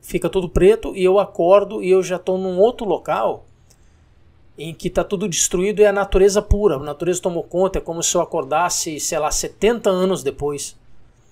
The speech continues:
E aí tem várias pessoas que tão virando pra mim falando, "Ajuda a gente, ajuda a gente", como se quisesse que eu liderasse, e aquela situação toda me deu muito medo, eu acordei. Então, é... o que que é terror,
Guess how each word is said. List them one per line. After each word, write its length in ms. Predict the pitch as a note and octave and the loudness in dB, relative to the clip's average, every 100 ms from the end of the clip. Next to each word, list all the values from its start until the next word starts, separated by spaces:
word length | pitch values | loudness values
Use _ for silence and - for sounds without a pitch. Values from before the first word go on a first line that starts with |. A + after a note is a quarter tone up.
| _ - - - | _ -20 -18 -10
E 80 | |
aí 140 | C3 C#3 | -8 -6
tem 160 | D#3+ | -8
várias 300 | C#3+ D3+ D#3+ | -4 -2 -2
pessoas 680 | - F3 - E3 F#3 F#3+ F3+ | -4 -4 -4 -2 -2 0 -4
que 180 | - F3 | -8 -10
tão 540 | - F3+ F3 F3+ E3 | -6 -6 -4 -6 -10
virando 440 | C#3+ E3 D#3+ F3 E3 | -10 -8 -6 -6 -8
pra 160 | E3 | -8
mim 180 | D#3 F3 | -8 -10
falando, 400 | - E3+ E3 D#3+ | -10 -10 -10 -10
"Ajuda 300 | D#3 D3 F#3 | -8 -6 -6
a 40 | E3 | -6
gente, 300 | D#3+ F3+ E3 | -6 -8 -10
ajuda 240 | D#3 F3+ | -10 -10
a 20 | |
gente", 540 | C#3+ D#3 F#3 F3 D#3 C3+ | -8 -8 -8 -8 -12 -14
como 260 | E3 D#3+ | -14 -12
se 300 | - F3 D#3 - - | -10 -8 -10 -16 -16
quisesse 400 | D3+ D#3+ E3 E3+ | -10 -6 -4 -6
que 140 | - | -6
eu 80 | E3+ | -4
liderasse, 800 | F3+ D#3 D3 C3+ F#3+ F#3 - F#3+ _ _ _ _ | -4 -4 -4 -2 -2 -4 -6 -10 _ _ _ _
e 80 | F3 | -4
aquela 340 | E3 - F3+ F3+ | -4 -2 -4 -2
situação 500 | - F#3 E3+ - F#3 | -4 -4 -2 -2 -2
toda 200 | F3+ F3 | -4 -4
me 100 | E3+ | -6
deu 140 | E3+ | -8
muito 240 | E3+ E3+ | -8 -10
medo, 360 | D3 D#3 F#3 F3+ | -8 0 2 2
eu 160 | E3+ D#3+ | 0 -2
acordei. 680 | C#3+ C#3+ B2+ D3+ F#3 G3 _ _ _ _ | -4 -8 -8 -2 -2 -4 _ _ _ _
Então, 500 | D#3+ D3 G3 G#3+ A3 - | -20 -4 -2 0 -2 -6
é... 800 | F#3+ F#3 F3 E3 D#3+ D3 C#3 - | -6 -4 -4 -6 -10 -10 -10 -8
o 140 | G#3 | -6
que 180 | - D#4+ | -6 -6
que 160 | - B3 | -8 -8
é 240 | F#3+ E3 | -6 -8
terror, 580 | - D#3 B2 C3 A#2+ G#2 | -8 -10 -10 -10 -10 -12